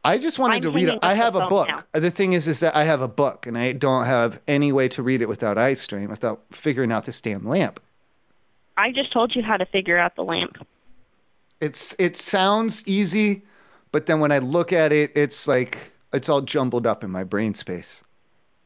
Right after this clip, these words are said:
Speaker 2: That's all I can tell you. I can tell you it's a button. You press it, it turns on. You press it, it turns off. Have a nice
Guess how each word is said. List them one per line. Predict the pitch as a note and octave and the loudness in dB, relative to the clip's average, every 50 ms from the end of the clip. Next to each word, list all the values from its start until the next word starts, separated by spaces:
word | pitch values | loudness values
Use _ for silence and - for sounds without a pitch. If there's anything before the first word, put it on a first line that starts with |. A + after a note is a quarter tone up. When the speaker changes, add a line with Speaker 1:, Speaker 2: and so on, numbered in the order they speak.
| _ _ _ _ - | _ _ _ _ -2
Speaker 2:
That's | - G3 G#3 A3 - | 0 0 0 0 0
all | A#3+ A3+ A#3 A#3 | 0 2 2 4
I | A3+ A3 | 2 0
can | A3+ - A3 | 0 -4 -8
tell | G#3 G#3 F3+ D#3 | -4 -2 0 0
you. | D3+ D#3+ - _ - | 0 -2 -6 _ -2
I | F3 F#3 | -2 -2
can | F3+ F#3+ G3+ | -2 -4 -4
tell | G3 G3 | -2 -2
you | F3+ F3+ F3+ | -2 -2 -2
it's | F3 - | -6 -4
a | F3 | -2
button. | - D#3 - - D#3 E3 _ _ _ | -2 -2 -2 -2 -14 -20 _ _ _
You | F#3+ G3 | -14 -12
press | - - F#3+ F#3 - - | -4 -2 -2 -2 -2 -4
it, | F#3+ - - - - - - | -8 -8 -8 -12 -16 -10 -8
it | F3+ - | -8 -8
turns | - - F#3 F#3 F#3 F#3 | -6 -8 -8 -6 -2 0
on. | F3 F3 F3 E3+ | 0 0 0 -2
You | E3+ D#3+ | -6 -4
press | - F3+ E3 E3 - | -2 -2 -2 0 -2
it, | E3+ - - | -6 -4 -4
it | F3+ - | -10 -10
turns | - F#3 E3+ E3 E3 - | -8 -8 -8 -6 -2 0
off. | D#3+ C3+ D3 - _ _ _ - - - _ _ - | 2 2 0 0 _ _ _ -20 -20 -20 _ _ -6
Have | - A3 G3+ F#3+ | -2 -2 -2 -2
a | G3 | -2
nice | F#3+ E3+ E3 | -6 -6 -6